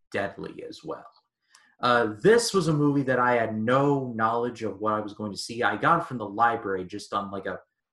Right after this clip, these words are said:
"Hey, Sunshine, I've heard good things. I'm gonna give this a shot." I had no idea what to expect, and this was actually really, really good. Uh, Cillian Murphy's in here. I mean, he's, he's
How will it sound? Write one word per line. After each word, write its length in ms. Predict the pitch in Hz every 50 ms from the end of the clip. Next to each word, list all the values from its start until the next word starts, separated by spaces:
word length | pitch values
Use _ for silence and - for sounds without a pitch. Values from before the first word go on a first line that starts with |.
| _ _
"Hey, 200 | - 202 135 - -
Sunshine, 560 | - - - 190 196 175 - - 110 95 95
I've 180 | 110 147 165 -
heard 200 | 131 113 104 -
good 180 | - 98 90 _ - _
things. 460 | 98 95 101 113 127 - - - - _ _ _ _ _ _ _ _ _ _ _ -
I'm 100 | 180 180
gonna 180 | 180 170 170
give 140 | 160 175 160
this 200 | 160 165 165 -
a 40 | 143
shot." 380 | - - - 180 147 - - - - _ _ _ _ -
I 80 | 127
had 220 | 123 120 117 123 135
no 160 | 143 160 170
idea 280 | 175 160 139 143 135 120
what 320 | 107 98 107 123 127 -
to 180 | - - 123 113
expect, 680 | 107 - - - - - 127 143 151 - - - - - _ _ _ _ _ _ _ _ _
and 340 | 120 127 131 123 110 107 104
this 300 | 107 127 165 170 - -
was 160 | 143 127 -
actually 760 | 127 123 123 120 - - - 127 117 113 117 117 113 110 101 _ _ _ _ _ _ _
really, 400 | - 107 113 123 131 131 131 120
really 400 | 110 104 110 117 120 117 113 104
good. 320 | 98 - 104 104 104 90 82 - -
Uh, 80 | 98 98 - _
Cillian 420 | - 143 135 127 127 120 107 101
Murphy's 680 | 101 98 110 127 135 135 - 139 131 127 123 117 120
in 200 | 127 123 123 120
here. 400 | 120 120 120 120 120 117 117 117 _ _ _ _ _ _ _
I 60 | 98
mean, 200 | 104 95 92 - _
he's, 640 | - - - 135 131 120 110 107 - - - - _ _ _ _ _ _
he's 320 | _ - - 170 156 -